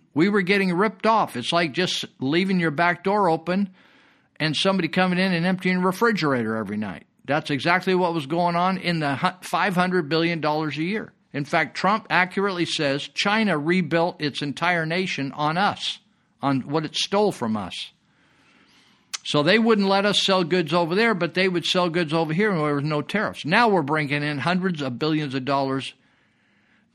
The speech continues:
It's coming from Chinese, the importers, paying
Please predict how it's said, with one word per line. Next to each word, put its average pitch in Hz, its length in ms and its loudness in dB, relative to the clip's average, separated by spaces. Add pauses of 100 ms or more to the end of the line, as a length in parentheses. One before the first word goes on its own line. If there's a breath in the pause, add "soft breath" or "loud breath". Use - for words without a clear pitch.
It's 151 180 2
coming 226 480 2
from 160 220 -2
Chinese, 208 800 2
the 131 100 -4
importers, 170 760 0 (220)
paying 208 460 0